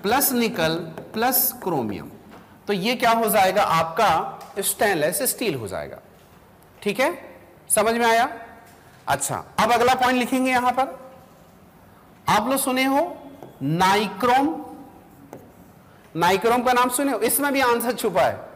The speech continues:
एलेनिको में आंसर छुपा था ना उसके ingredient का नाम, वैसे नाइक्रोम में छुपा हुआ। देखो, नाइक्रोम, इधर देखो,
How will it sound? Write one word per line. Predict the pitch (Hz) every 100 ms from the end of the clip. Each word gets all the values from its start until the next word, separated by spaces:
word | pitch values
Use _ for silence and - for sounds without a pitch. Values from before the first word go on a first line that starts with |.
| - - - - -
एलेनिको | 196 233 247 262 285
में | 277
आंसर | 262 269 277
छुपा | 269 285 277
था | 269
ना | 262
उसके | 262 247 262
ingredient | 240 226 226 240 254
का | 262
नाम, | 247 277 - - - -
वैसे | 156 214 220
नाइक्रोम | 247 214 220 220 254 240
में | 214
छुपा | - 180 147
हुआ। | 123 123
देखो, | 180 190 277 302 - - 151
नाइक्रोम, | 165 180 202 240 294 - - - - 202 208 226 262 - - - - - - 196 202 220 - - - - - - - - 214 214 - - - - - - - - -
इधर | 180 220
देखो, | 240 277 349 -